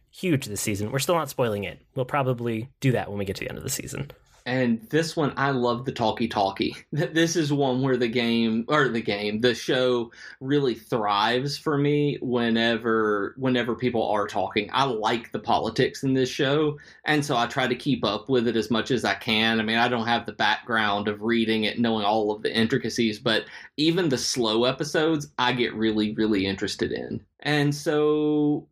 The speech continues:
Speaker 2: I can't remember. You've not watched Parks and Rec, right? Parks and
Speaker 1: No, I've
Speaker 2: Recreation?
Speaker 1: watched it.
Speaker 2: You
Speaker 1: I watched
Speaker 2: have?
Speaker 1: all of it, yep.
Speaker 2: Okay, I couldn't remember. You, there's so many shows I can't remember which ones you have and haven't. And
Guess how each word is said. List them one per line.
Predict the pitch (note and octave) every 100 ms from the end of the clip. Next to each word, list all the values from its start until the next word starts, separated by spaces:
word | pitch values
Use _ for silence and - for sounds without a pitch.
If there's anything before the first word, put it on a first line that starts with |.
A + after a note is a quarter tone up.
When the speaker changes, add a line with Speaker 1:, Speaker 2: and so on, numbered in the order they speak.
| _ -
Speaker 2:
I |
can't | F3 C#4 -
remember. | G#3 F#3 B2+ G#2+ G#2 -
You've | G3 D4 A3
not | D#3+ D3 D#3+ -
watched | C3 A#2+ - -
Parks | A#2+ A2 A#2+
and | G#2
Rec, | E2 - -
right? | G2+ G#2 - -
Parks | B2+ B2
and | C#3+
Speaker 1:
No, |
I've | C#3+
Speaker 2:
Recreation? | A2+ A#2 C3
Speaker 1:
watched | A#2+
it. | G#2 F#2 - _
Speaker 2:
You | -
Speaker 1:
I | C#3
watched | F#3+
Speaker 2:
have? | F#3+
Speaker 1:
all | F#2+
of | G2
it, | G2+ -
yep. | C#3 F3 - _
Speaker 2:
Okay, | A3+ D#3 - _
I | E3
couldn't | A3 A3
remember. | D#3+ C3+ C3
You, | C3+ D3+
there's | D#3+ D#3 D3
so | E3 D#3
many | D#3 C#3 B2+
shows | - C3 A#2
I | A#2
can't | - B2 G#2
remember | A#2 A2+ A2+ A2
which | A2+ A2+
ones | A#2 A2
you | A#2+ G#2+
have | B2 A2+
and | A2+
haven't. | - A2 A2 G2+ -
And | C#3+ C3 B2 A#2+